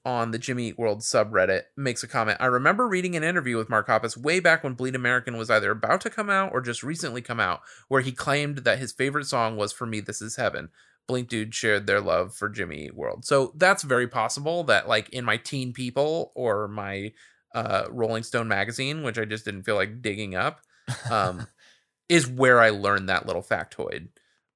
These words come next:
Speaker 1: Um, and even on Twitter, uh, as recently as August twelfth of two thousand seventeen, Mark says, "All I need to know, uh, all I need to know everything about who you are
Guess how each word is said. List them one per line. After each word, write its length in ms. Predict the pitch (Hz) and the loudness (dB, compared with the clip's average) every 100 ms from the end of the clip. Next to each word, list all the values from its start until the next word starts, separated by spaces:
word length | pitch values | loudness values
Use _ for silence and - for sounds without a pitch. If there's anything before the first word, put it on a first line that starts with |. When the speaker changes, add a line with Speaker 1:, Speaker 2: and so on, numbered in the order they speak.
| - | -4
Speaker 1:
Um, 420 | 104 90 82 107 _ _ - - _ 127 | 0 0 -4 -12 _ _ -20 -20 _ -4
and 460 | 120 113 113 113 - | -2 -2 -2 -4 -4
even 320 | 156 156 139 131 | -2 2 2 0
on 240 | 135 117 | 0 0
Twitter, 560 | 123 - 180 117 143 165 _ _ _ - | 0 2 6 6 6 0 _ _ _ -2
uh, 300 | 120 101 90 - _ - | 2 2 2 -2 _ -10
as 300 | 123 110 120 | -4 -4 -4
recently 840 | 127 123 - 127 127 123 120 - | -6 -4 -6 -4 -4 -4 -4 -4
as 400 | 120 110 101 107 - | 0 2 2 0 4
August 360 | 127 123 - | 4 4 -2
twelfth 320 | - 123 117 117 | 2 2 2 -2
of 100 | 113 | -8
two 160 | 131 | -2
thousand 240 | 123 113 113 | 0 0 2
seventeen, 480 | 110 110 147 131 | -2 -2 -6 -4
Mark 220 | 113 95 - | -2 -2 -2
says, 180 | 104 - | -4 0
"All 160 | 135 185 | 4 4
I 80 | 214 | 2
need 160 | 202 | -2
to 80 | 160 | -4
know, 460 | 139 127 123 123 - - _ _ - | 0 2 2 -2 -6 -20 _ _ 2
uh, 360 | 123 107 98 - _ _ | 6 6 4 -2 _ _
all 500 | 127 160 196 208 - - | -2 0 0 -4 -8 -12
I 220 | 135 143 | -10 -6
need 540 | 135 135 139 127 117 - | -6 -6 -6 -6 -6 -6
to 100 | 123 | -2
know 180 | 110 - | -2 2
everything 400 | 139 170 175 175 | 2 2 0 -2
about 380 | 131 117 110 127 | 4 4 4 2
who 180 | 160 180 | -2 -2
you 260 | 160 175 - | -2 -4 2
are 280 | 127 123 | 4 4